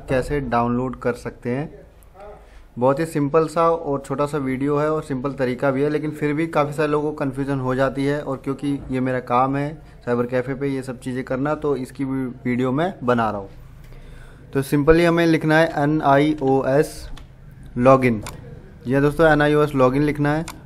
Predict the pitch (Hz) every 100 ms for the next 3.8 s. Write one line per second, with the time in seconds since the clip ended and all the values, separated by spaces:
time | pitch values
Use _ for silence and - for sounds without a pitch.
0 | - 123 131 135 143 143 135 131 120 127
1 | 156 147 - 127 127 160 170 - - -
2 | - - 123 135 147 151 151 156 147 156
3 | 143 131 139 147 147 143 151